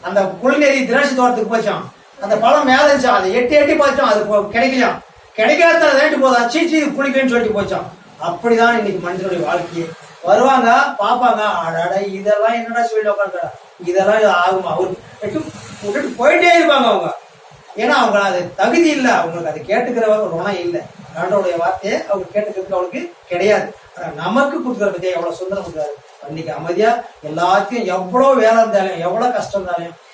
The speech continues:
எந்த சூழ்நிலை இருந்தாலும் எல்லாத்தையும் தூக்கி பிசாட்டு நமக்கு ஆண்டவர் தான் தேவை, நம்ம கடவுள் தான் நமக்கு முக்கியம். நம்ம வந்து, வந்து அமர்ந்து சுதந்திரமா இருக்கிற பத்தியா, இதுதான் நமக்கு பெரிய ஒரு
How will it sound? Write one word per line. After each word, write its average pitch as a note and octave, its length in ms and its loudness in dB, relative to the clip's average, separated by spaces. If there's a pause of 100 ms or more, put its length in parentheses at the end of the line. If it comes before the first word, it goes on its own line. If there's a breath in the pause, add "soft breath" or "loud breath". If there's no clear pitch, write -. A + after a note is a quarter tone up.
(120)
எந்த F3+ 360 -4
சூழ்நிலை A3 320 0
இருந்தாலும் F3 300 -2
எல்லாத்தையும் F3 420 0
தூக்கி F#3+ 240 -6
பிசாட்டு F#3+ 420 -2 (460 loud breath)
நமக்கு F#3 280 -4
ஆண்டவர் E3 420 -2
தான் F#3+ 180 0
தேவை, C#3+ 260 -8 (300)
நம்ம D3+ 140 -16
கடவுள் F3 240 -4
தான் G3+ 140 4
நமக்கு E3+ 220 -8
முக்கியம். E3+ 260 -8
நம்ம D#3+ 120 -8
வந்து, D#3+ 180 -8
வந்து G3+ 360 -6 (240)
அமர்ந்து A3 240 -2
சுதந்திரமா G#3 340 -2
இருக்கிற F#3 220 -2
பத்தியா, - 500 -8
இதுதான் C4+ 360 2
நமக்கு A#3 240 0
பெரிய A#3+ 340 0
ஒரு A#3+ 200 4